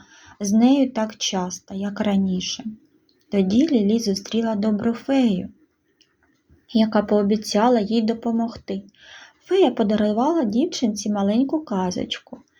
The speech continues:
яку можна було читати перед сном. Лілі з радістю прийняла подарунок і почала читати казочку щовечора перед сном. Казка про маленьку дівчинку,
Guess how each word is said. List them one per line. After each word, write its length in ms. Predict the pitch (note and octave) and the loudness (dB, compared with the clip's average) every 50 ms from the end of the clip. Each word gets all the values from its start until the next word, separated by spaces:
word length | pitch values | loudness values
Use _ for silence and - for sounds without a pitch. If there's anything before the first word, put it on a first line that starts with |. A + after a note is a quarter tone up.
| _ _ _ _ _ _ _ _ _ _ _ | _ _ _ _ _ _ _ _ _ _ _
яку 340 | - A#3+ A#3 A3 A3 A3 G#3+ | 4 4 4 4 4 0 -2
можна 420 | G#3 G3+ G3+ G3+ G3 G3 G3 G3 F#3+ | -2 0 0 0 0 0 0 -2 -2
було 300 | F#3+ F#3+ G3 F#3+ F#3+ F#3 | -2 -2 -2 -2 -4 -4
читати 640 | - - - G3+ G3 - G3+ G#3+ B3 C4 - A#3 | -6 -8 -8 -8 -6 -4 -2 0 0 -2 -2 -6
перед 380 | G3 - - F#3+ F#3+ F#3+ F3+ - | -8 -4 -4 -2 -2 -2 -4 -6
сном. 560 | - - - F#3+ F#3 F3+ F3 F3 F#3+ G3+ - - _ _ _ _ _ _ _ _ _ - | -8 -8 -6 -4 -4 -2 -2 -4 -4 -6 -8 -14 _ _ _ _ _ _ _ _ _ 0
Лілі 280 | G3 G3 F#3+ F#3+ G3 G3 | 2 4 4 4 2 0
з 80 | F#3+ G3+ | 0 0
радістю 560 | A3 B3 D4+ E4 F#4 F4 - - - B3 A#3 | 0 0 2 2 2 0 0 -2 -2 -2 -2
прийняла 500 | A3+ - G#3 G3+ G3 G3+ G3 G3 F#3+ F#3 | -2 -2 0 0 2 2 2 2 0 0
подарунок 640 | F#3+ - F#3+ F3+ F#3 F3+ G3 A#3+ E4+ F#4 E4 - - | -2 -4 -4 -4 -2 -2 0 0 0 0 -2 -4 -6
і 20 | |
почала 480 | G#3+ G#3 G3 F#3+ - G3+ F#3+ F#3 F#3 F#3 | -6 -6 -8 -6 -4 -4 -2 -2 -2 -4
читати 460 | F3+ - G3+ G3 - F#3 F#3 - F#3+ | -4 -6 -8 -6 -6 -6 -4 -4 -6
казочку 640 | F#3 - G3+ A3 B3+ C#4+ C4 B3 - - - A3+ G#3+ | -6 -2 0 0 0 0 -2 -6 -6 -6 -6 -4 -2
щовечора 680 | - - A#3 A3 G#3+ A#3 D4 - - - G#3+ F#3+ F#3 | -2 0 0 0 2 2 0 0 0 -2 0 0 0
перед 360 | F#3 - A3 A#3 B3+ B3 A#3+ | -2 -2 -2 -2 -2 -2 -4
сном. 480 | - - - F#3 F3+ F3+ F3 F3 F3+ - - _ _ _ _ _ _ _ _ _ | -6 -8 -6 -6 -4 -4 -2 -4 -6 -6 -10 _ _ _ _ _ _ _ _ _
Казка 360 | - G4 G#4 G4+ - - G#3 | -2 -2 -2 -2 -2 -4 -2
про 180 | G#3 - A3 A3 | 0 0 2 2
маленьку 460 | G#3+ G#3+ G#3+ A3 A3 G#3+ G#3+ - G#3+ | 2 2 2 2 2 0 0 -2 -2
дівчинку, 760 | G3+ A3+ C#4 F#4 - - - A#3 G#3+ - - G#3 G3+ G3+ | -2 -2 -2 -2 -2 -2 -2 -2 -2 -2 -4 -6 -6 -6